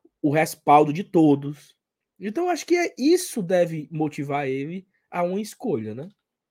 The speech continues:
É assim, informação, não temos nenhuma. Zero. Zero. E, e eu até pergunto, assim, eu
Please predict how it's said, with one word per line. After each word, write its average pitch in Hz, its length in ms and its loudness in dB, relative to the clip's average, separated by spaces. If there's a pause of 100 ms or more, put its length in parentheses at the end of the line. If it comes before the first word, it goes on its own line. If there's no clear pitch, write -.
(520)
É 135 80 -4
assim, 135 340 -6
informação, 175 840 0
não 139 180 -4
temos 147 320 -6
nenhuma. 135 540 -4 (100)
Zero. 110 500 -2 (1300)
Zero. 110 360 -8 (120)
E, 143 100 0
e 165 160 0
eu 196 120 8
até 190 180 0
pergunto, 202 640 -2
assim, 131 300 -10 (680)
eu 120 260 -6